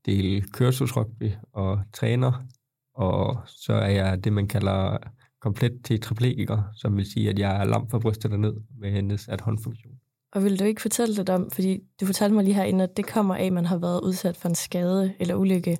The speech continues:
Speaker 1: Jo.
Speaker 2: Hvad
Speaker 1: Ja.
Speaker 2: det var, der
Speaker 1: Jo.
Speaker 2: skete.
Speaker 1: Øh, jeg var gymnast, og så land-,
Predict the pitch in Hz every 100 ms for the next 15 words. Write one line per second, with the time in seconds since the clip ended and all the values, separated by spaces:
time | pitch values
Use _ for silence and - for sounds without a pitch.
0 | - 117 - - - - 190 190 185 180
1 | 180 - _ 190 127 120 92 87 - 107
2 | 104 101 101 101 101 101 101 95 95 98
3 | 98 107 104 127 - - 107 104 - 101
4 | 98 101 - _ _ _ _ _ 104 104
5 | 101